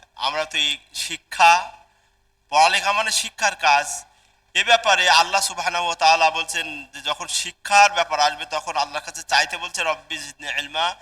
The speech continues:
আমার জ্ঞানকে বাড়িয়ে দাও, জ্ঞানকে বাড়িয়ে দাও।" এটা পড়া যাবে। বিতির নামাজ কয় রাকাত? আরে আল্লাহ, এটা তো ব্যা-, বিতির নামাজ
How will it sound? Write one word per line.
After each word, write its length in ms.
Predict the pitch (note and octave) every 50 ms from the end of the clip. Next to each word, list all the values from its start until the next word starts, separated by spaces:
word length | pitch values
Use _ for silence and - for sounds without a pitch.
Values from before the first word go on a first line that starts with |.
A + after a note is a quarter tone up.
| - - - _
আমার 340 | - D#3 E3+ F3 E3 - -
জ্ঞানকে 380 | - D#3 D#3 E3 D#3+ - E3+ D#3
বাড়িয়ে 320 | - C#3 C#3+ D3 C#3 C3+
দাও, 220 | - B2 A#2+ A#2+
জ্ঞানকে 320 | A#2+ C3+ C3+ C#3+ C#3 - C#3
বাড়িয়ে 220 | C3 B2 A#2+ A#2+
দাও।" 120 | A#2+ B2+ -
এটা 160 | - F3 D#3
পড়া 240 | - C3+ B2 A#2+ A2+
যাবে। 300 | G#2+ G2+ _ _ _ _ _ _ _ _ _ _ _ _ _ _ _ -
বিতির 260 | E3 E3 - G3+ F#3+
নামাজ 300 | F#3+ F#3 F#3+ G3+ G#3 G#3
কয় 200 | - F3 D#3+ D3+
রাকাত? 340 | C#3 C3 - A#2 A2+ A#2 -
আরে 220 | C#3 D3+ D#3 C#3
আল্লাহ, 300 | A#2 G#2+ - - - F#2+
এটা 180 | B2 D#3 - A3
তো 60 | - -
ব্যা-, 240 | G3 G3 G3 G3 -
বিতির 220 | F#3+ G3 A#3 A3+
নামাজ 380 | A3+ A3+ A3+ A3+ A3+ A3 -